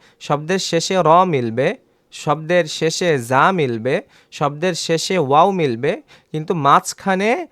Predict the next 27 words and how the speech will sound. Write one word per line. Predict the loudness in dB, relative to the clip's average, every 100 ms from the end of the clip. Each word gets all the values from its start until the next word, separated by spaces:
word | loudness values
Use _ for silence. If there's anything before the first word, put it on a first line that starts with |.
| _ _
কিন্তু | -6 -6 -2 -2 -2 -6 _
মিলবে | -2 0 0 -4
না, | -6 -14 -12
ঠিক | -6 -4
আছে? | -4 -4 -6 -8 _ _ _
তাহলে | -8 -6 -4
পাঁচটা | -2 -4 -4 -6
হরফ | -2 -2 -4 _ _ _ -12
এখানে, | -8 -6 -6 -6
যেটা | -4 -2 -2
শব্দের | -4 -4 -4 -2
শুরুতেও | 0 0 2 0
মিলে | 0 0 2
না, | 2 0 -8 _ _
আবার | -4 -4
শব্দের | -2 -6 -4 -4
মাঝেও | -2 -2 0 -2
কি | -2
হয় | -2 0 0
না? | -2 -6 _ _
মিলে | -2 0 0
না, | -2
যুক্ত | -4 -6 -4
হয় | -4 -4
না। | -10 -16 _ _ _
তারপরে | 0 2 0 0
হচ্ছে | -2 -4 -4